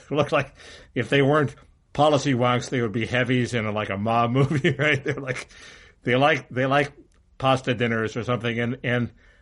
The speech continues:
I just took it in. They were very arrogant and very confident that Biden was just gonna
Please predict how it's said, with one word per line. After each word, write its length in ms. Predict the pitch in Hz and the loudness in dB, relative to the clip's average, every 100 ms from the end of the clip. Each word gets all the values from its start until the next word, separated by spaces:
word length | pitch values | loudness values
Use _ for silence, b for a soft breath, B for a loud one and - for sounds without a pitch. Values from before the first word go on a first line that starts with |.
| b b | b b
I 100 | 165 | 0
just 200 | 214 - | 0 0
took 120 | 196 | -2
it 100 | 147 | 0
in. 200 | 156 175 | -2 -2
They 120 | 143 139 | 0 2
were 120 | 135 | 2
very 580 | 101 131 170 190 170 147 | 0 2 4 4 4 4
arrogant 540 | 123 123 113 117 117 | 4 4 2 -2 -2
and 220 | 117 104 | -6 -6
very 340 | 98 139 139 131 | -2 2 2 0
confident 600 | - 135 127 131 117 110 | 0 0 2 0 0 -2
that 140 | 92 | -4
Biden 240 | 117 120 110 | -2 0 -2
was 120 | 101 | -6
just 200 | 113 - | -10 -8
gonna 180 | 113 | -8